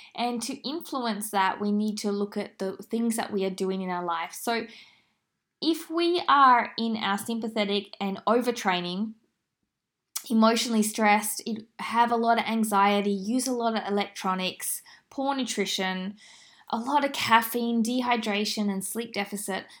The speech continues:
then we're going to definitely be more operational in the fight or flight. And so we need to look at those things to decrease our ability to have stress and anxiety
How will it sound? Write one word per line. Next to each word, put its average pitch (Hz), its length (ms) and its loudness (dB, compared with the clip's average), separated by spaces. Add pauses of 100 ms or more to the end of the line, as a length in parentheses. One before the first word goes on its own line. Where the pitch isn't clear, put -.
then 226 100 -4
we're 240 100 -2
going 254 420 0
to 247 420 -4
definitely 233 540 -2
be 220 120 0
more 214 440 4
operational 214 800 0
in 190 160 -6
the 190 60 -6
fight 190 300 0
or 180 60 -4
flight. - 500 -6 (400)
And 233 200 -2
so 269 80 0
we 262 120 2
need 285 200 0
to 330 100 -2
look 277 260 -2
at - 120 -6
those 226 260 0
things 208 380 0
to 220 100 0
decrease 247 1200 -4 (560)
our 202 480 2 (180)
ability 214 520 0
to 214 100 -2
have 208 300 2
stress 214 560 2
and 208 120 -2
anxiety 208 1000 2